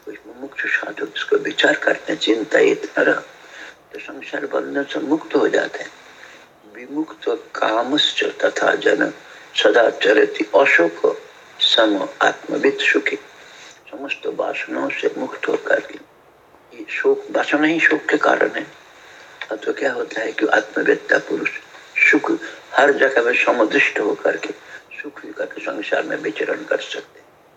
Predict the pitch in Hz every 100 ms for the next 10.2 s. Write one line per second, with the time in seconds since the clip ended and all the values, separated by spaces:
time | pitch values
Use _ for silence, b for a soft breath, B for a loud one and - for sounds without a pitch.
0 | _ - - - - - - - B B
1 | - - - - - 123 135 156 - -
2 | 151 - 143 147 - 104 110 135 - -
3 | - - - - - - - - - -
4 | - - B B B - _ - 139 -
5 | - 104 110 - 135 139 135 131 - B
6 | B B - 117 113 131 117 - - -
7 | 123 127 - 113 - 120 120 - - 123
8 | - - - - - - - - - -
9 | - 156 - 147 - 156 - - - -
10 | - -